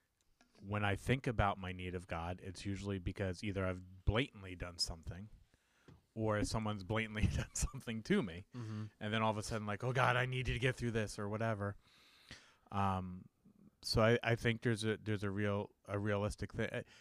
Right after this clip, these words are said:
Speaker 1: you know what? It's a hard balance, too. Because if we're always walking around saying, "Woe is me," if we're always walking around saying, "Woe is me," and we're always, like, stuck on how bad we are,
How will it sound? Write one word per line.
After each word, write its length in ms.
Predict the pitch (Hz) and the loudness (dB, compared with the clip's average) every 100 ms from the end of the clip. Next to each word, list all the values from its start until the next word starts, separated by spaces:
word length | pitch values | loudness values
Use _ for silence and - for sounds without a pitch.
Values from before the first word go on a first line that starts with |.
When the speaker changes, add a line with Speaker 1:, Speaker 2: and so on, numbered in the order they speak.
| - - | -10 -2
Speaker 1:
you 100 | 135 | 4
know 60 | |
what? 160 | 151 139 | 6 6
It's 100 | 135 | 2
a 80 | 120 | 2
hard 320 | 139 139 131 | 4 2 4
balance, 480 | 120 107 87 90 - | 2 2 -2 -10 -6
too. 240 | 104 87 - _ _ _ - - | -4 -6 -14 _ _ _ -10 -2
Because 260 | 113 104 | 0 2
if 140 | 104 113 | 0 2
we're 140 | 113 | 4
always 200 | 117 110 | 4 4
walking 300 | 107 110 110 | 4 2 2
around 220 | 104 101 | 0 0
saying, 300 | - 101 98 | 0 -2 0
"Woe 200 | 98 98 | 0 2
is 160 | 92 - | 0 -2
me," 360 | 95 95 143 - - _ _ _ _ _ _ _ _ _ _ | -2 -2 -4 -8 -20 _ _ _ _ _ _ _ _ _ _
if 160 | 107 - | 6 12
we're 100 | 110 | 12
always 260 | 110 113 117 | 12 12 12
walking 280 | 110 - | 12 12
around 220 | 107 101 98 | 10 10 10
saying, 260 | 107 104 | 8 10
"Woe 220 | 101 104 101 | 12 12 12
is 140 | 95 | 10
me," 420 | 101 101 104 107 - | 6 8 8 6 6
and 260 | 95 95 | 4 6
we're 180 | 92 98 | 8 10
always, 340 | 101 101 98 | 12 10 8
like, 320 | 101 98 95 - - - - - - | 6 6 4 -2 -14 -20 -20 -20 -10
stuck 400 | - - 117 - | 0 12 12 12
on 260 | 110 107 101 | 10 10 8
how 240 | 87 107 | 10 10
bad 440 | 92 98 95 110 117 | 10 8 10 10 12
we 180 | 143 | 12
are, 420 | 151 151 170 185 | 12 12 12 12